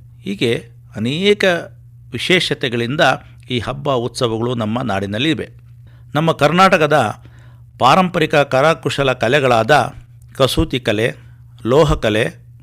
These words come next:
ಬಿದಿರಿ ಕಲೆ, ದಂತಕಲೆ, ಶ್ರೀಗಂಧ ಕಲೆ, ರತ್ನಗಂಬಳಿ, ಹಾಗೆಯೇ ಜವಳಿ ಉದ್ಯಮಗಳಾದ ಮೈಸೂರು ರೇಷ್ಮೆ, ಮೊಳಕಾಲ್ಮೂರು ಸೀರೆಗಳು, ಹಿಳಕಲ್ ಸೀರೆಗಳು,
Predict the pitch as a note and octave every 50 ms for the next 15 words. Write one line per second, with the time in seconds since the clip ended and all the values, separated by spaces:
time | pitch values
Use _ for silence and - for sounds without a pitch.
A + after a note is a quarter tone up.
0 | - - - G#2+ B2+ C3 D3+ D#3 D#3+ D#3 - A2+ G#2 A2+ C#3+ F3 - - - -
1 | - - - - - - - F#2+ A2+ C#3 D#3 - F3 E3+ - A#2+ G#2 G#2 A#2+ E3
2 | - - - - - - - - - - - C3+ E3 D#3 E3+ E3+ D#3+ D3 C#3+ -
3 | A2+ G#2 G#2+ A#2+ D3+ D#3+ - - - - - - - - - A#2+ C3+ - - E3
4 | D#3+ - D#3 C#3 C3 A#2 G#2+ G#2 A2+ C3 E2+ - - - - - - - - -
5 | - - - - D3+ F3+ F3 G3+ F#3 C#3 A#2+ D3 F#3+ F#3+ - - - - - -
6 | - G#2+ G2+ C3 C#3+ D3+ F3 F#3+ G3 F3 D3+ C#3 C3 D3+ D3+ D3 C#3 B2 B2+ A#2+
7 | A#2+ B2 C3 C#3 B2 B2 - - - - - - - - A#2+ D#3+ D#3 - - D#3+
8 | D#3 D#3 C3 B2 B2 A#2+ - A#2 G#2 G#2+ C#3+ F#3 - - - - - - - -
9 | - - - C3 D#3+ D#3+ - F3 F3 E3 D#3+ D#3 D#3 D3+ - - B2+ A#2+ A#2 G2+
10 | G#2 G#2 A2 - - - - - - - - - - - - D#3+ F3 F3 F3+ F3+
11 | D#3 - - C#3 C3+ B2 A2+ G#2+ G#2+ A#2 D3+ - -